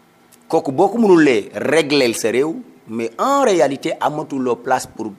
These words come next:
ci, ci jiite leen. Da nga war a wàccee sa bopp yow. En toute honnêteté. Un état boo xam ne du prévoir dara. État boo xam léppay ñëw daanu ci kawam. État boobu amul raison d'être.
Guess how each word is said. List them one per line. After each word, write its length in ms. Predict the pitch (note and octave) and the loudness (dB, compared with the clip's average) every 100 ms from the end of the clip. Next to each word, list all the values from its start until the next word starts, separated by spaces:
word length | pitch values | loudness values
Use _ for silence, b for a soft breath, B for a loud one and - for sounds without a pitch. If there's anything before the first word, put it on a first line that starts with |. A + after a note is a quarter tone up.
| _ | _
ci, 140 | - G2 | -18 -16
ci 120 | - G2 | -16 -16
jiite 200 | G#2 - | -14 -14
leen. 200 | D#2+ - _ _ _ _ _ _ _ _ _ - | -14 -18 _ _ _ _ _ _ _ _ _ -14
Da 100 | G2+ | -6
nga 140 | G2+ | -2
war 120 | G2 | -2
a 60 | F#2 | -4
wàccee 440 | F2+ G#2 - A#2+ | -4 -4 -4 -10
sa 120 | - D#2 | -10 -12
bopp 240 | D2+ - | -18 -20
yow. 120 | - - _ _ _ _ _ | -20 -20 _ _ _ _ _
En 60 | - - _ | -20 -20 _
toute 160 | C#4+ F#3+ | -2 0
honnêteté. 340 | A#2+ - - _ _ B B B B B B B _ | -2 -8 -20 _ _ B B B B B B B _
Un 220 | G#3+ B3+ C#4 | 2 6 6
état 640 | C#4+ C#4 B3+ F#3 A#2 - | 4 2 4 4 0 -8
boo 220 | A#2 F3 | 0 2
xam 240 | F#3 - F#3+ | 2 0 -2
ne 80 | E3 | -2
du 140 | C#3+ | -2
prévoir 720 | D3 - G#3+ G#3+ D#3+ E3+ E3 | -8 0 4 4 6 4 4
dara. 460 | D3 A2 - - - - _ _ _ _ _ _ _ _ _ - | 0 0 0 0 -2 -8 _ _ _ _ _ _ _ _ _ -10
État 200 | E3+ G#3 | 0 2
boo 140 | G#3+ A3 | 4 4
xam 260 | A3+ B3+ | 4 4
léppay 480 | C4+ F#4+ G#4+ - C#4 | 4 4 2 4 4
ñëw 200 | C4 A#3 | 6 6
daanu 300 | G3+ A#3 A#3 | 6 4 2
ci 100 | F3+ | -2
kawam. 360 | D#3+ A#2 D#2+ C#3+ - _ _ _ _ _ _ _ - | -2 -4 -6 -14 -20 _ _ _ _ _ _ _ -6
État 280 | E3 E3 | 0 0
boobu 280 | D3+ F3 F3 D#3+ | 2 2 2 0
amul 180 | C#3 | -2
raison 280 | C3 A#2+ A2 | -2 -2 -4
d'être. 300 | G#2 - - | -8 -16 -20